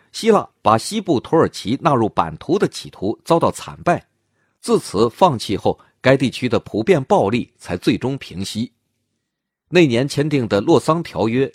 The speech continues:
承认了新成立的土耳其共和国，也批准了第二次世界大战之前最大的一次人口交换，其实就是驱逐。这实际上相当于第一个得到国际同意的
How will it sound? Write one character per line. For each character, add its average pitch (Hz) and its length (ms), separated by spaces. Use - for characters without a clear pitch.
承 175 200
认 196 120
了 98 200
新 214 260
成 147 220
立 151 80
的 95 120
土 - 160
耳 180 120
其 - 240
共 160 160
和 92 200
国， 82 260
也 113 100
批 175 220
准 73 160
了 180 100
第 - 180
二 135 160
次 107 220
世 - 140
界 127 80
大 123 160
战 101 180
之 196 140
前 117 280
最 190 160
大 165 240
的 80 180
一 117 120
次 87 220
人 104 180
口 - 180
交 117 220
换， 123 200
其 170 160
实 135 180
就 117 140
是 90 100
驱 196 280
逐。 92 260
这 214 160
实 143 160
际 156 140
上 123 180
相 151 160
当 151 160
于 92 220
第 190 260
一 220 80
个 - 180
得 151 120
到 147 140
国 143 180
际 151 140
同 190 300
意 160 160
的 - 120